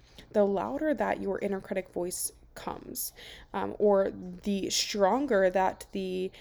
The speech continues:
imperfect, sabotaging patterns start to become really toxic in your life because they need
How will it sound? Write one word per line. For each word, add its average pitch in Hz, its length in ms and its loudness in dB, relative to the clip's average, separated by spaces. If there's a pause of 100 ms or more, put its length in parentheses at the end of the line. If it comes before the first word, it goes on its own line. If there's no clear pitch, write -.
(200)
imperfect, 226 840 2
sabotaging 202 840 0
patterns 202 800 -2 (260)
start 214 340 2
to 208 80 -2
become 196 320 -4
really 190 300 0
toxic - 580 -8
in 185 140 -6
your 170 140 -6
life - 440 -8 (400)
because 208 460 2
they 202 400 2 (120)
need 196 480 -4